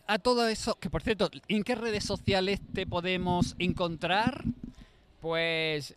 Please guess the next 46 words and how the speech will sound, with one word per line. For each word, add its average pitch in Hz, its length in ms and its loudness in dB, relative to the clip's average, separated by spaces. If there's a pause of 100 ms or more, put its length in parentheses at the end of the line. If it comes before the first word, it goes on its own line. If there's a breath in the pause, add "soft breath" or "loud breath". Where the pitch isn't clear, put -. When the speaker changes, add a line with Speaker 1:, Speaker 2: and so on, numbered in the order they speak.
Speaker 2:
ahora 170 300 2
mismo 196 760 0
me 180 300 -4
podéis 175 460 0
buscar 175 680 0
en 170 920 -4 (140)
el 170 240 2
góngora 175 480 2
punto 185 300 -4
oficial, 180 600 -6 (180)
¿vale? 170 420 0
En 170 80 -4
Instagram, 170 760 -2
tanto 165 460 -4
en 160 120 -6
TikTok 180 560 -2
y 170 220 -2
en 165 220 -2
el 165 120 -4
Facebook, 175 600 -2
mi 175 160 -2
nombre 170 360 -2
de, 165 440 -2
de 160 200 -6
pila, 170 260 -4
Juan 156 260 -6
Góngora, 180 520 -4 (140)
¿vale? 160 380 -4 (640 soft breath)
En 147 180 -6
esas 156 300 -6
tres 160 320 -8
redes 160 460 -8
sociales 151 460 -6
de 151 80 -6
TikTok, 151 420 -4
Instagram 151 560 -4
y 151 160 -6
Facebook 151 300 -6
me 151 40 -6
pueden 147 220 -8
encontrar 143 320 -6
por 139 160 -6
ese 139 320 -4
tipo 131 260 -10
de 127 140 -8
nombre. 113 340 -12